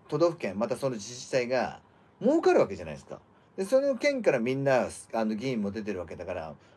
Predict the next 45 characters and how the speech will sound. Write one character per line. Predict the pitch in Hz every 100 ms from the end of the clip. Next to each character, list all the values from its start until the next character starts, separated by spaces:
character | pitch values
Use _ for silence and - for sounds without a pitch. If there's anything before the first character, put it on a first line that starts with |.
| _
ま | 190 233
ん | 240
べ | 247
ん | 247 247
な | 233
く | 156 113
こ | - 110 104
う |
ね、 | 101 120 135 _ _ -
み | 131 143
ん |
な | 139 120
が | 110 107
そ | 107
の | 107
災 | 135 135 131
害 | 131 127 127
費 | -
で | 95 101 76 - - _ _ _ -
儲 | 165 196
か | 214
る | 151
ん | 98
で | 80
す | -
よ。 | 69 - _ _ _ _ _ _ _ _ _ _ _ _ _ _ _ _ _ _ _ -
え？ | 165 - -
誰？ | 95 90 139 - - _ _ _ _ _ _ _
つ | -
ま | 175
ん | 190
な | 117
く | 101
な | 92
ん |
だ | 80
よ、 | -
お |
前。 | - 62 65 95
ど | 110
う |
い |
う | 98
こ | 87
と？ | 120